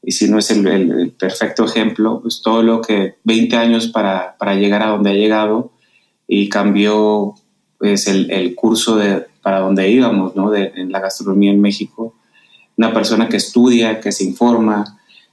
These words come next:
que es consciente de, de, de lo que está sucediendo en México, que es consciente, consciente de, de los productos, de, de estar a la tecnología, pero también hay otras partes, ¿no? También los grandes empresarios que han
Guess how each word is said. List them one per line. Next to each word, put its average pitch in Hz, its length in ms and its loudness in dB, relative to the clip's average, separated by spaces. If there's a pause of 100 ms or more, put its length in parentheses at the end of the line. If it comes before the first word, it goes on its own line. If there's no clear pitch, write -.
(100)
que 110 80 0
es - 100 0
consciente 113 640 0
de, 101 360 0
de, 98 260 0
de 104 80 2
lo 101 80 2
que - 60 -8
está 107 180 -2
sucediendo 107 500 2
en 107 120 4
México, 117 400 0
que - 80 -4
es - 80 -6
consciente, 107 720 -2
consciente 107 540 0
de, 95 440 0
de 95 160 2
los 98 180 -2
productos, 110 680 2
de, 92 340 -2 (460)
de 107 60 0
estar 110 540 0
a 104 80 -2
la 107 140 0
tecnología, 113 720 2
pero 120 200 0
también 135 340 4
hay 151 160 2
otras 147 420 -4 (120)
partes, 151 400 0
¿no? 127 180 2
También 117 300 2
los 127 140 4
grandes 127 320 4
empresarios 120 720 2
que 117 60 -2
han 110 320 -2